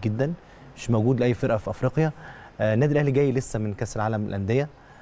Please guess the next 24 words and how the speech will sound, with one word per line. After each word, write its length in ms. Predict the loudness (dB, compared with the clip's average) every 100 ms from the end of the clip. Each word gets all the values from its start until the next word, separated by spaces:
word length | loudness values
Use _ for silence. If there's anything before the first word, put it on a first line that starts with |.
| -18 -6
آه، 160 | 0 0
عامل 240 | 0 -2
نتائج 220 | -2 -2
إيجابية، 460 | -2 -2 -2 -2 -4 -8 -2
تالت 300 | -2 0 -2
العالم. 360 | 0 0 -2 -6 -16 -20 -20 -18 -4
آه، 760 | 0 2 2 2 2 2 2 0
فريق 240 | 0 0
سيمبا، 320 | 2 2 4 2
آه، 600 | 0 -2 -4 -2 -2 -2
نتائجه 440 | -2 0 2 2
برضو 280 | 2 2 0
الم-، 220 | -4 -2
أو 240 | -2 -2 -4
نتائج 280 | 0 0
المباراة 300 | 2 0 2
اللي 140 | 0 0
فاتت 260 | -2 -4 -8 -14 -8
إنه 240 | -4 -2
يكسب 240 | -2 -2 -2
فيتا 160 | 0
كلاب 320 | 0 0 0 0
بره 180 | 2
ملعبه، 400 | 2 2 2 0